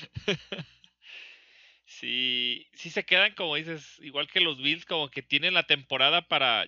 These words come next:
llegar al, al Super Domingo y ganar, y a medias ahí, pechos fríos todos. Entonces yo creo que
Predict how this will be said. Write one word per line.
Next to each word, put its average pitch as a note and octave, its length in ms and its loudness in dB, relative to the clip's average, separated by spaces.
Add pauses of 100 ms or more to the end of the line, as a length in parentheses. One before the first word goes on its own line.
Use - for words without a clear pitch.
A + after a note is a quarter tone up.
llegar B2 240 2
al, C3+ 460 2
al A#2+ 380 -12 (240)
Super B2+ 360 -2
Domingo C3+ 460 -4
y D3 100 2
ganar, C#3+ 560 2
y A#2 760 -6
a - 100 -12
medias D#3 480 -2
ahí, D3+ 360 -16 (120)
pechos B2 420 -8
fríos C#3+ 320 -4
todos. C#3+ 480 -12 (520)
Entonces - 180 -20
yo C#3 100 -4
creo D3 180 -6
que C3 320 0